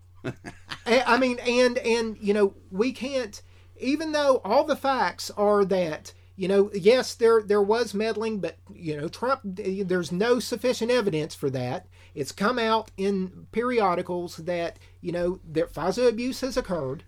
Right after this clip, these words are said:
Speaker 1: I
Speaker 2: It,
Speaker 1: would very
Speaker 2: why don't
Speaker 1: much
Speaker 2: we,
Speaker 1: like
Speaker 2: why
Speaker 1: to
Speaker 2: don't
Speaker 1: hear
Speaker 2: we
Speaker 1: who
Speaker 2: have,
Speaker 1: you are
Speaker 2: why don't we
Speaker 1: accusing
Speaker 2: have,
Speaker 1: there, buddy.
Speaker 2: look, what? No, that's
Speaker 1: No,
Speaker 2: that's,
Speaker 1: do not give
Speaker 2: hey,
Speaker 1: this to me. He's
Speaker 2: listen,
Speaker 1: not listening.
Speaker 2: listen to me, dude.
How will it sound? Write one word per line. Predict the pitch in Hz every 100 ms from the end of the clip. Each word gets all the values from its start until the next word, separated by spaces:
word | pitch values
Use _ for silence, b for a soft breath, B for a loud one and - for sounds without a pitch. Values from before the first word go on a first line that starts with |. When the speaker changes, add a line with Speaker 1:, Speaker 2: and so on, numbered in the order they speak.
| b b b 220
Speaker 1:
I | 254
Speaker 2:
It, | 294
Speaker 1:
would | 247 247
very | 151 131 202 220 196
Speaker 2:
why |
don't | 175
Speaker 1:
much | 180 185 185
Speaker 2:
we, | 294
Speaker 1:
like | 175 170 175 185
Speaker 2:
why | 190 262 370
Speaker 1:
to | 165
Speaker 2:
don't | 196
Speaker 1:
hear | 196 170 165
Speaker 2:
we | 190
Speaker 1:
who | 180
Speaker 2:
have, | 175
Speaker 1:
you | 185 175
are | 156 143 151 165 190
Speaker 2:
why | 247 311
don't | 294 285
we |
Speaker 1:
accusing | 233 220 139 170
Speaker 2:
have, | 151 131
Speaker 1:
there, | 139 135 120
buddy. | 113 101 143 135 123 143 147 151
Speaker 2:
look, | 220 285 - -
what? | 185 240 208
No, | 269
that's | 277 262
Speaker 1:
No, | 147 139 131 120 123 127
Speaker 2:
that's, | 165 180
Speaker 1:
do | 185
not | 175 170 160
give | 143 165
Speaker 2:
hey, | 208
Speaker 1:
this | 170 156 -
to | 156
me. | 156 160 143 131
He's | 123
Speaker 2:
listen, | 320 147
Speaker 1:
not | 143 143
listening. | 156 175 180 151 - 117 107 170
Speaker 2:
listen | 262 247 247
to | 196 190
me, | 139
dude. | 123 123 -